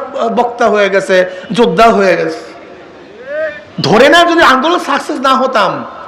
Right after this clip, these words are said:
তাহলে আমার অবস্থাটা কি হতো, আমাদের অবস্থাটা কি হতো? আন্দোলন করেছে মানুষকে মুক্তি দেওয়ার জন্য, বৈষম্য দূর করার জন্য, চাঁদাবাজি করার জন্য নয়, সন্ত্রাস করার জন্য নয়, ধর্ষণ করার জন্য নয়।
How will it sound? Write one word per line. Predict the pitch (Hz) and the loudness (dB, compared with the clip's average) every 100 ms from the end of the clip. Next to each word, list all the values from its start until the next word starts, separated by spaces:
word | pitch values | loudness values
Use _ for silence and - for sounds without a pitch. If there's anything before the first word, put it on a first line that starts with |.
| - - | -14 -4
তাহলে | 220 | 2
আমার | 220 254 | 4 4
অবস্থাটা | 254 247 - 226 | 4 2 0 -2
কি | - | -2
হতো, | 170 131 - - - - - - - | -4 -6 -8 -12 -12 -12 -8 -6 0
আমাদের | 226 269 294 | 4 4 4
অবস্থাটা | 269 269 277 262 | 4 4 2 2
কি | 247 202 | 2 -2
হতো? | 156 - - - - - 330 330 330 302 - - - - | -2 -4 -10 -12 -10 -4 -2 0 0 -4 -12 -20 -14 0
আন্দোলন | 208 190 240 240 | 2 4 4 4
করেছে | 240 240 233 | 4 2 2
মানুষকে | 233 220 226 | 2 0 -2
মুক্তি | 208 208 196 | -4 -4 -4
দেওয়ার | 170 151 139 | 0 0 -2
জন্য, | 139 131 | -6 -6
বৈষম্য | 127 220 220 226 | 0 2 2 0
দূর | 196 214 | 2 2
করার | - 190 180 | 2 2 4
জন্য, | 185 185 | 2 2
চাঁদাবাজি | 196 196 202 196 | 2 4 4 4
করার | 190 180 - | 4 4 4
জন্য | 165 151 | 4 2
নয়, | 143 139 - - - - - - - - - - - - | 2 2 2 4 6 6 6 6 6 4 4 4 2 0
সন্ত্রাস | - 247 247 285 285 294 | 2 2 2 4 4 4
করার | 294 294 | 4 4
জন্য | 294 302 | 2 2
নয়, | 302 294 247 - - - - - - - - - - | 4 4 4 2 -2 0 2 4 4 4 2 0 0
ধর্ষণ | 233 277 285 311 311 | 2 2 4 4 6
করার | 320 320 | 6 4
জন্য | 320 330 | 4 4
নয়। | 330 311 269 220 | 6 6 6 4